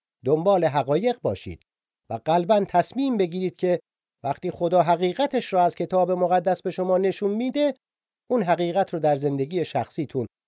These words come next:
بپذیرید و از اون اطاعت کنید. به قول عیسی،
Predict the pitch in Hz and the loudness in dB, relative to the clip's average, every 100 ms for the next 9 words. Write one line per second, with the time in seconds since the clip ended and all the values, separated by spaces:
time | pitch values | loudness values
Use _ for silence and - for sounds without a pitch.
0 | _ 143 220 151 95 98 98 95 123 113 | _ -6 -6 -6 -10 -10 -12 -8 -4 -4
1 | 135 135 - 151 190 233 - 78 - _ | -6 -8 -6 -4 -4 -6 -8 -10 -14 _
2 | _ _ _ _ _ _ - 131 214 240 | _ _ _ _ _ _ -10 -2 2 4
3 | 202 180 - 233 | 2 0 2 4